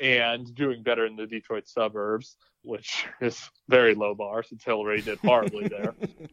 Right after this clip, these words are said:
Speaker 2: Yep.
Speaker 1: Like, Michigan should be winnable for any of them. You know, I think kind of a Sun Belt plus Michigan is a way to look at it, and then, you know, looking at Ohio, Wisconsin, and Pennsylvania is a little bit of a tougher nut to crack.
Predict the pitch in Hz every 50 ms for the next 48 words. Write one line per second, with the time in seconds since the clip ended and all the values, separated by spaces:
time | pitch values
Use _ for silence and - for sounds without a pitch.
0 | _ _ _ _ 160 175 202 202 - _ 156 139 131 123 139 151 151 151 - 156
1 | 139 127 120 - - 127 123 123 120 117 120 117 113 110 110 107 104 - _ 139
2 | 156 165 175 160 120 98 - - - - _ _ 165 139 131 127 131 139 135 -
3 | 160 151 151 - 156 147 135 123 113 - - 160 151 147 139 139 127 127 - _
4 | 131 120 - _ 135 131 127 - - 131 120 117 110 110 113 113 113 110 110 110
5 | 117 113 - 120 113 110 110 107 110 107 117 - 127 113 110 110 110 110 107 107
6 | 110 113 113 110 - _ _ _ _ _ 123 117 113 107 104 104 110 117 - -
7 | 110 107 107 104 107 98 - 113 113 113 107 107 107 107 107 107 113 110 - -
8 | 117 113 104 - - 110 107 104 101 - 113 107 - 107 110 110 110 110 110 101
9 | - 117 113 110 107 113 107 104 104 - - 117 110 - - 110 107 107 - 120
10 | 113 117 - 117 - - - 147 143 117 110 -